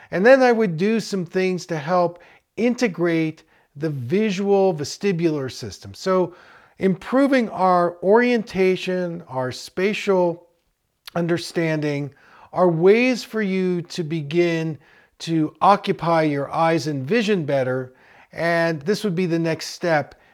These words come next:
in healing this condition. I would also do some three-dimensional work in terms of improving visual coordination,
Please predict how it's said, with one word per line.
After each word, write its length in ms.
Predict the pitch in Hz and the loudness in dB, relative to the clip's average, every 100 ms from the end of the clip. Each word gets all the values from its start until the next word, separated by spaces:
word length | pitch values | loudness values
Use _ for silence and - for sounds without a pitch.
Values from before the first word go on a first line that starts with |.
| - | -10
in 160 | 160 | -8
healing 540 | 143 - 175 160 156 139 | -6 -2 0 0 0 -2
this 200 | 131 - | -6 -8
condition. 640 | - 135 180 190 139 90 - _ _ - - - | -10 -2 0 0 -4 -12 -18 _ _ -20 -20 -8
I 120 | 165 | 2
would 140 | 185 196 | 6 8
also 360 | 226 220 233 | 6 6 2
do 320 | 160 190 196 | 2 0 0
some 240 | 170 180 151 | -2 -4 -8
three-dimensional 1160 | - 202 185 170 156 170 - 190 190 185 185 170 | -4 -2 0 0 0 -2 -2 0 0 0 -2 -4
work 480 | 156 175 190 190 | -4 0 0 -2
in 120 | 170 151 | -8 -6
terms 300 | 160 147 143 | -6 -6 -6
of 160 | 135 - - - | -8 -12 -20 -12
improving 520 | 151 139 180 175 151 | -10 -6 0 0 0
visual 340 | 135 143 139 127 | -2 -4 -4 -6
coordination, 1000 | - 147 127 160 202 - 202 190 185 | -6 -6 -4 -2 -2 0 -2 -2 -4